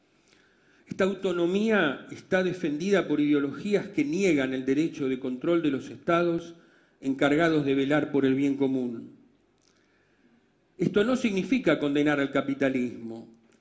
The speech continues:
Lo que la Iglesia rechaza es la absolutización ideológica del mercado, el que éste se convierta de medio en fin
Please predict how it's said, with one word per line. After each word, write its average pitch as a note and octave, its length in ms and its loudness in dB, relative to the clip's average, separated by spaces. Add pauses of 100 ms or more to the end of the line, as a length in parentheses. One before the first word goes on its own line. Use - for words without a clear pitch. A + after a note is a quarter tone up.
(200)
Lo D3 160 -4
que E3 100 4
la D#3 120 2
Iglesia F3 480 0
rechaza D3 840 -4 (880)
es D3+ 120 -6
la D#3 120 0
absolutización D3+ 960 -2
ideológica D3+ 680 0
del C3 160 -2
mercado, B2+ 720 -4 (960)
el D#3 140 -2
que E3+ 120 4
éste F#3+ 220 2
se - 180 -2
convierta D#3+ 640 -2
de C#3+ 140 0
medio F#3+ 540 0
en C#3 140 -4
fin B2 640 -2